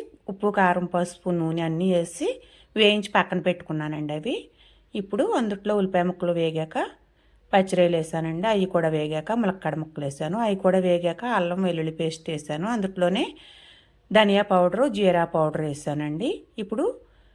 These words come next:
వేయించి పక్కన పెట్టుకున్న కోడిగుడ్లు అయితే దాంట్లో వేసాను. ఈ కాంబినేషన్లో వేరే టేస్టీగా బాగుంటుంది, చాలా బాగుంటుందండి. రుచి అయితే అదురుతుందండి.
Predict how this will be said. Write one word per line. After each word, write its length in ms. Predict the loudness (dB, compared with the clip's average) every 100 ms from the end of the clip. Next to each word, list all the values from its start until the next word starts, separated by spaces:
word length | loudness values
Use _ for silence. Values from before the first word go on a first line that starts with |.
| -2
వేయించి 320 | 0 2 0 2
పక్కన 300 | 2 2 2
పెట్టుకున్న 500 | 0 -2 -2 0 -2 0
కోడిగుడ్లు 460 | 0 0 -2 0
అయితే 180 | 0 0
దాంట్లో 360 | 2 2 2 -2
వేసాను. 440 | -4 -4 -4 -2 -6 -10 _ _ _ _ _ _ _ _ -10
ఈ 80 | -6 -4
కాంబినేషన్లో 800 | 2 2 2 -2 -4 -6 -2 0
వేరే 260 | 2 2 0
టేస్టీగా 580 | 2 0 0 -2 0 2
బాగుంటుంది, 460 | 2 2 2 -2
చాలా 260 | 2 4 4
బాగుంటుందండి. 640 | 2 2 0 -2 -2 -2 -2
రుచి 240 | -2 2
అయితే 220 | 2 4
అదురుతుందండి. 880 | 4 4 0 -4 -4 -4 -6 -6 -6